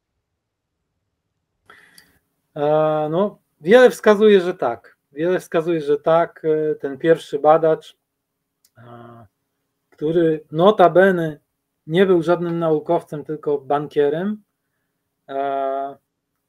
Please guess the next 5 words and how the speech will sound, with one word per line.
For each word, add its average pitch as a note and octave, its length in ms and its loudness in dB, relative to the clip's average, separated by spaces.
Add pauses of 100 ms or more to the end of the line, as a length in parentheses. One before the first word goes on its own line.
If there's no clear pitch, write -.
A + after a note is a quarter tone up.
(180)
Gordon D3+ 500 -4
Wasson, F#3 460 -4 (240)
no, D#3+ 280 -10
stwierdził, E3+ 580 -4
że, D#3+ 340 2